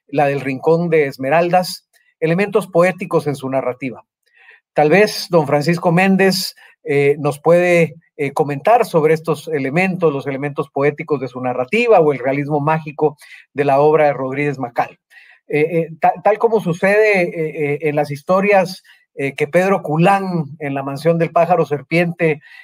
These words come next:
eh, eh, nos contaba, que nos transportaban a ese hábitat tan rico, a, a esa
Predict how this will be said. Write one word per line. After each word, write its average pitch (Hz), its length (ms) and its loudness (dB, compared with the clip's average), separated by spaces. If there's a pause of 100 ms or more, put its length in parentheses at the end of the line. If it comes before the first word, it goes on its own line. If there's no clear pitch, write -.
(160)
eh, 147 260 0
eh, 143 100 -2
nos 147 200 -4
contaba, 175 500 4
que 143 140 -8
nos 139 160 -10
transportaban 160 800 0
a 151 100 0
ese 156 260 0
hábitat 165 420 0
tan 123 220 -8
rico, 165 480 -2
a, 135 60 2
a 147 260 0
esa 175 320 2